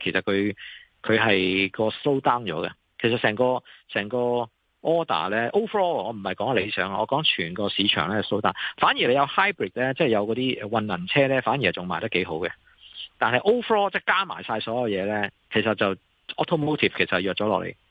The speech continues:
我哋，我哋個判斷係個需求都係弱咗落嚟，即係環球性嘅，呢個唔係淨係地區性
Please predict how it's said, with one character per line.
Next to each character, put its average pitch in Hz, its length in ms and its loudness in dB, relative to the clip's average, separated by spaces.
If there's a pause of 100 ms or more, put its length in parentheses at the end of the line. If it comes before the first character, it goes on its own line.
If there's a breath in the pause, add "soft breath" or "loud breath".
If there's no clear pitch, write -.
(340 loud breath)
我 120 140 4
哋， 123 100 -2
我 123 100 2
哋 107 100 2
個 110 100 0
判 107 200 -6
斷 101 140 -2
係 90 380 0
個 113 180 2
需 156 180 2
求 85 180 0
都 123 120 -2
係 110 60 0
弱 85 100 2
咗 101 120 0
落 90 160 0
嚟， 82 80 -6 (260)
即 170 100 2
係 - 60 0 (120)
環 95 200 2
球 92 180 -4
性 101 160 -2
嘅， 98 80 0
呢 110 80 2
個 101 100 2
唔 82 100 -6
係 92 100 -10
淨 87 160 -6
係 90 100 -8 (200)
地 - 120 -2
區 101 160 0
性 87 120 0